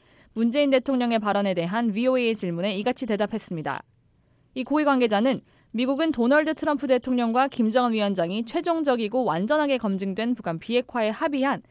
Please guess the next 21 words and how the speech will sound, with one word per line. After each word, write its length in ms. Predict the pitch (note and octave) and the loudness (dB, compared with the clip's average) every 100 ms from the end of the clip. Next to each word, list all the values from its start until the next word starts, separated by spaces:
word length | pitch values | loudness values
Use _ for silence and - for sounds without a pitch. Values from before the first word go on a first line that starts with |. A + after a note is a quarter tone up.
| _ _ | _ _
싱가포르 540 | - D#4+ D#4+ - C#4+ D#4 | -8 0 0 0 -2 -2
공동성명을 840 | - G#3 B3 D#4 D4+ C#4 B3+ C#4 | -2 -2 0 0 0 0 0 2
완전히 540 | F#3 F3+ A3+ D#4 D4 | 0 0 0 0 0
이행하는 380 | A3+ A3 G3+ F3+ | 0 0 -2 -2
데 120 | A#3 | -2
전념하고 640 | B3 G#3+ G#3+ C4+ B3+ G3+ D#3+ | -4 -4 -2 0 0 -2 -4
있다며 400 | - D#3+ G#3 - _ _ _ - | -6 -6 -4 -6 _ _ _ -8
이는 240 | F#3+ A3+ | -4 -2
동맹국인 600 | A3+ G#3 A#3+ B3+ G3+ A#3 | -2 0 0 0 0 -2
한국도 560 | B3+ E4+ E4+ D4 - D4+ | -2 -2 -4 -6 -4 -6
전적으로 600 | - G3+ G#3 D#4 C#4+ C4+ | -2 -2 0 -2 -2 -4
지지한 400 | - G#3 A3+ G#3+ | -4 -4 -2 0
목표라고 440 | F#3+ - E3+ D#3 | -2 -4 -4 -4
강조했습니다. 760 | G#3 G3 F#3 F3 - D3+ B2+ A2 _ _ _ _ _ _ | -4 -4 -4 -4 -6 -8 -8 -10 _ _ _ _ _ _
이 80 | B3 | 0
관계자는 500 | B3+ B3 C4 A#3+ G#3+ | 2 2 2 2 0
또 240 | C#4+ G#3 - _ _ | 0 -2 -4 _ _
미국은 460 | G#3+ C4 C4+ D#4 C4 | -2 0 2 2 4
모든 360 | G3 G#3+ D4+ A#3+ | 4 2 2 2
유엔 220 | A#3 A#3+ | 2 2
회원국들이 640 | C4+ A#3+ G#3 F3+ A#3 G3+ | 2 0 -2 -4 -4 -4